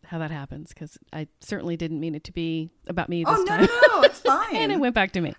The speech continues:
Speaker 2: I think that is a big
Speaker 1: <laughs>
Speaker 2: misconception with a lot of people, though, that especially if they don't wear makeup or if they're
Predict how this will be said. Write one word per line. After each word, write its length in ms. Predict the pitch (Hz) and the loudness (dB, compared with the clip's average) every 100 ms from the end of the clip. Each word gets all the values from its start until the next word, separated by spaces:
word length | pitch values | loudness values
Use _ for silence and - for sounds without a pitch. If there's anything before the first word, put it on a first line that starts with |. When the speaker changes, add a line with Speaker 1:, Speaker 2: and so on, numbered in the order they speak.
| - | -2
Speaker 2:
I 80 | |
think 200 | 277 320 | -2 0
that 200 | 311 - | 0 0
is 140 | 269 - | 0 0
a 80 | 294 | -2
big 260 | 226 196 | -4 -4
Speaker 1:
<laughs> 0 | |
Speaker 2:
misconception 760 | 202 208 262 226 190 214 294 208 | -6 -6 -6 -6 -4 0 0 0
with 80 | 180 | -2
a 100 | 170 | -2
lot 180 | 170 170 | -2 -4
of 80 | |
people, 280 | - 185 165 | -6 -10 -8
though, 160 | 170 165 | -4 -2
that 280 | 160 160 - - _ - | -2 -2 -6 -18 _ -10
especially 380 | 233 247 - 302 | -6 -6 -6 -8
if 80 | |
they 120 | 247 196 | -8 -6
don't 280 | 190 180 | -4 -4
wear 160 | 190 208 | -4 -6
makeup 400 | 196 202 190 190 | -6 -4 -4 -4
or 580 | - 165 165 160 160 170 _ - _ - | -6 -2 -2 -4 -6 -12 _ -20 _ -6
if 160 | 190 190 | -4 -2
they're 680 | 185 170 165 165 156 160 | -2 2 2 2 0 -4